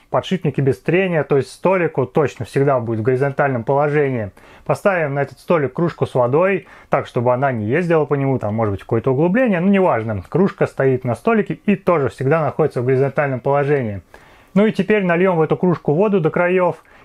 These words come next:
и начнем раскачивать качель. Пишите в комментариях, что будет, по вашему мнению, с водой, будет ли она расплескиваться или нет, считая, что система подвеса идеальна, как я уже сказал.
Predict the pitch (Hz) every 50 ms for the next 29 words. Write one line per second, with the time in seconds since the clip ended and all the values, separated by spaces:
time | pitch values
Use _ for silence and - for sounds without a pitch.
0 | - - 233 208 190 160 - - 185 165 160 151 - - - 170 151 - 156 143
1 | - - 160 156 147 - 175 156 135 113 101 _ _ _ _ - 202 165 233 220
2 | 185 139 - - 156 160 160 160 185 165 143 131 - - - 190 165 147 147 131
3 | - 160 156 156 151 - - 156 147 147 156 160 156 143 135 117 - - 147 139
4 | 139 156 180 208 226 208 - - - - - - 151 185 160 147 135 143 139 135
5 | 135 135 143 135 - - 165 170 151 - - 147 135 135 - 143 127 127 127 135
6 | 147 170 196 220 - - - _ _ - - 170 156 - 151 143 139 120 - -
7 | - 165 156 147 135 - - 156 131 - - 147 139 135 - 160 156 151 156 147
8 | 131 - 151 147 143 160 160 160 156 151 147 151 143 - 165 156 151 147 151 143
9 | - - 160 151 160 160 156 151 139 -